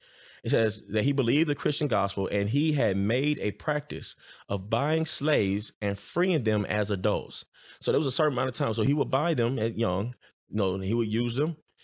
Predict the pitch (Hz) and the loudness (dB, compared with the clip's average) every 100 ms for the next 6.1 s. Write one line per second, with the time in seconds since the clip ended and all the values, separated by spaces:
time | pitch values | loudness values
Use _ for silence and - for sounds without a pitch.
0 | - - 113 123 131 120 107 - - 180 | -12 -4 0 2 2 2 0 -2 -4 0
1 | 185 131 101 117 120 127 147 - - - | 2 2 0 -2 0 0 0 -2 -8 -4
2 | 123 156 147 131 110 127 147 151 156 127 | -4 -2 -2 -2 0 2 2 2 0 2
3 | 104 104 110 113 113 107 110 104 92 92 | 2 2 -2 0 0 2 0 0 -2 -2
4 | 120 135 139 127 127 117 101 98 101 - | -2 0 0 0 -2 0 0 0 -2 -6
5 | - _ - 101 95 95 - 127 90 82 | -20 _ -2 0 2 0 0 -2 0 -4
6 | - | -12